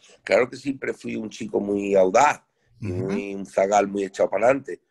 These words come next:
Speaker 1: pero también tenía, era muy sesudo, tenía mucha responsabilidad. Yo recuerdo que sentí miedo y que sentí pánico y que le dije a Lucho, "De acuerdo, yo me siento preparado y, y,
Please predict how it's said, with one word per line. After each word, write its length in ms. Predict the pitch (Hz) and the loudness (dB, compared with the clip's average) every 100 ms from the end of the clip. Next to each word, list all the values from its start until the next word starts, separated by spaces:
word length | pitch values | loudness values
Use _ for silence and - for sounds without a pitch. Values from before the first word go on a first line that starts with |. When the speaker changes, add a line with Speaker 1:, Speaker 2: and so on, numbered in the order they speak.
| _ _ | _ _
Speaker 1:
pero 480 | 85 90 90 90 90 | -6 -2 0 0 -2
también 280 | 90 101 101 | -4 -6 -6
tenía, 240 | 120 117 117 107 - | -2 -2 -2 -6 -6
era 200 | 107 104 | -2 -2
muy 300 | 104 101 123 | -4 -8 -8
sesudo, 520 | - - 147 147 95 | -10 -6 -2 -2 -2
tenía 240 | - 92 107 | -6 -8 -8
mucha 260 | 113 - | -4 -4
responsabilidad. 960 | - - 90 - 82 82 85 107 107 _ _ _ _ _ - | -4 -6 -12 -12 -14 -12 0 2 2 _ _ _ _ _ -14
Yo 160 | 80 | -10
recuerdo 500 | 87 95 107 107 123 | -8 0 2 2 2
que 120 | 104 92 | -4 -12
sentí 320 | 85 80 98 | -12 -10 -6
miedo 440 | 90 95 127 90 | 0 2 4 2
y 100 | 82 | -2
que 100 | - | -6
sentí 340 | - 85 98 101 | -14 -12 -8 2
pánico 540 | 98 117 120 - 80 | 4 6 2 0 -4
y 60 | 82 | -2
que 80 | 92 | 0
le 120 | 90 | 0
dije 220 | 92 92 | 0 2
a 40 | |
Lucho, 360 | 90 85 - 82 - - | 0 0 -4 -8 -10 -4
"De 100 | 80 | -2
acuerdo, 500 | 76 101 101 - - _ _ _ _ | 2 4 2 -2 -16 _ _ _ _
yo 280 | 85 95 107 | 0 2 2
me 100 | 92 | -2
siento 320 | 107 101 101 | -10 -6 -6
preparado 560 | 95 92 95 76 71 80 | -4 0 2 0 -4 -10
y, 260 | 85 87 - | -10 -10 -10
y, 180 | 90 | -12